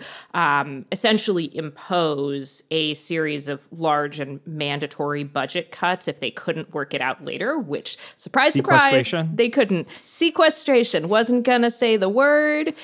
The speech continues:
Speaker 1: 'cause it's long, but you went for it, Galen. Thank you. Um, anyway, so, you know, that resulted in large spending cuts to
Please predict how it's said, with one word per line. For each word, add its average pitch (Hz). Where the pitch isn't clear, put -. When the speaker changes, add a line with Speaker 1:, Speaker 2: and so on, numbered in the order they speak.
Speaker 1:
'cause 175
it's -
long, 247
but -
you 151
went 208
for 233
it, 214
Galen. 202
Thank 190
you. 196
Um, 165
anyway, 208
so, 196
you 226
know, 185
that 202
resulted 156
in 147
large 165
spending 135
cuts -
to 131